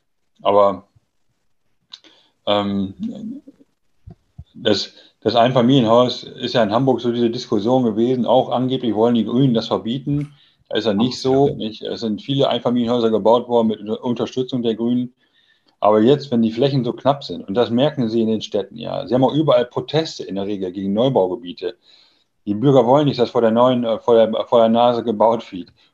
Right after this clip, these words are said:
Speaker 1: wird. Und da muss ich sagen, okay, wenn das keiner will, ja, aber wenn das, äh, wenn Wohnungen aber, äh, gebraucht werden, weil die Menschen danach,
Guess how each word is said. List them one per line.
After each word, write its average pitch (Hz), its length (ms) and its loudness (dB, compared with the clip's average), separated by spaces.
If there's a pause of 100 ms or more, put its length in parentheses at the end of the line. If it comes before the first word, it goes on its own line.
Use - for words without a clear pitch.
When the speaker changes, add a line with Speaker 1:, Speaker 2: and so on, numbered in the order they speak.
Speaker 1:
wird. 90 380 -4 (760)
Und 104 120 -2
da 113 80 4
muss 131 160 4
ich 131 120 2
sagen, 131 220 4
okay, 131 440 4
wenn 123 180 4
das 123 180 2
keiner 131 420 2
will, 170 360 2 (140)
ja, 101 180 -10 (100)
aber 117 280 4
wenn 131 240 2
das, 127 280 0
äh, 113 340 -2
wenn 113 220 -2
Wohnungen 151 340 2
aber, 113 380 2
äh, 107 480 -8 (800)
gebraucht 127 500 0
werden, 85 280 -4
weil 92 140 -8
die 98 60 -8
Menschen 117 360 -4
danach, 110 440 -4